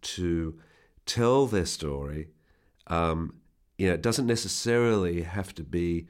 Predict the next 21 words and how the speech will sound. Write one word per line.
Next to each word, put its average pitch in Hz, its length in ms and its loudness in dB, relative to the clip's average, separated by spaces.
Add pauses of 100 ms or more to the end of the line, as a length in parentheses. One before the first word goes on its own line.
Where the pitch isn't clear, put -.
(240)
the 92 140 2
expensive 82 600 -2
option. 78 420 -8 (600)
Sound 101 580 2
can 87 180 -2
do, 87 480 -2 (100)
uh, 80 240 -4
so 104 440 2
much 87 340 0
more. 69 280 -10 (440)
As 113 260 2
you've 104 240 -2
probably 87 420 -4
seen, 87 380 0
you 85 100 2
know, 85 120 2
people 123 340 2
will 113 200 4
forgive 87 500 -2
bad 82 280 -2
pictures. - 500 -10